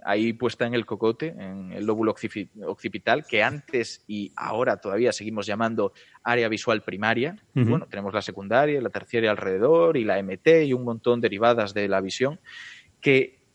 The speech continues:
Speaker 1: supuestamente procesaban visión, pero ahora sabemos que la definición tendrá que ser adaptada, porque son áreas que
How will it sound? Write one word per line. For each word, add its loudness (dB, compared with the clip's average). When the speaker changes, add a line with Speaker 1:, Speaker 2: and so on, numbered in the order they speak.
Speaker 1:
supuestamente 0
procesaban -2
visión, -4
pero 4
ahora 4
sabemos 0
que -4
la 2
definición -2
tendrá 2
que -4
ser -2
adaptada, 0
porque -10
son -8
áreas -2
que -2